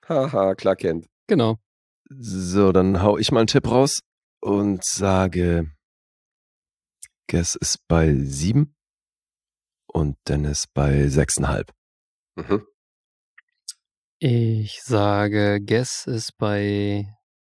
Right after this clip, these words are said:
Speaker 2: sieben auch, ja. Und Lee ist bei sechs.
Speaker 3: Mhm.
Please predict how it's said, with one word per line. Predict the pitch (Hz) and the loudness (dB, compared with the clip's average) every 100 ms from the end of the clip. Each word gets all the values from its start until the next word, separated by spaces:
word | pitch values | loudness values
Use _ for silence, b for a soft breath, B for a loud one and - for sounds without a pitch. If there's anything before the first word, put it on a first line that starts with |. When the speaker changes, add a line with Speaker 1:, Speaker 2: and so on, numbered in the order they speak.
| _ | _
Speaker 2:
sieben | 123 104 101 104 117 139 120 | -6 -4 -4 -2 0 2 2
auch, | 117 175 - - | 0 -2 -4 -2
ja. | 117 170 - _ _ _ _ _ _ B B B B B B B _ _ _ _ _ _ _ | 0 0 -6 _ _ _ _ _ _ B B B B B B B _ _ _ _ _ _ _
Und | 139 135 131 | -2 2 2
Lee | 113 131 147 147 | 2 4 6 6
ist | 131 131 - | 4 0 -2
bei | 120 117 120 | -4 0 0
sechs. | 107 101 98 - - - - - - B B _ _ _ _ _ _ _ _ _ _ _ _ _ _ _ _ _ _ _ _ _ _ _ _ _ _ _ _ _ _ _ - | -2 -4 -6 -6 -8 -6 -6 -8 -12 B B _ _ _ _ _ _ _ _ _ _ _ _ _ _ _ _ _ _ _ _ _ _ _ _ _ _ _ _ _ _ _ -10
Speaker 3:
Mhm. | - 64 117 | -8 -4 -6